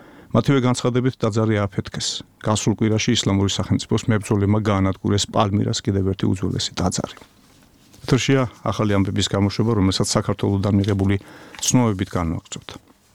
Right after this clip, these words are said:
საქართველოს მთავრობაში საკადრო ცვლილებებია. პრემიერ-მინისტრმა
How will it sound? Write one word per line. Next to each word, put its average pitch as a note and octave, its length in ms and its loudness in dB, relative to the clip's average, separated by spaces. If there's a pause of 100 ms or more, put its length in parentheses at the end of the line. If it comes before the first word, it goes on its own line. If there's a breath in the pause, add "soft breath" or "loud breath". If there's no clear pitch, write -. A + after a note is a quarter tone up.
(1300 loud breath)
საქართველოს C3+ 400 2
მთავრობაში C#3 480 0
საკადრო C3 400 0
ცვლილებებია. A#2 640 0
პრემიერ-მინისტრმა G2+ 580 2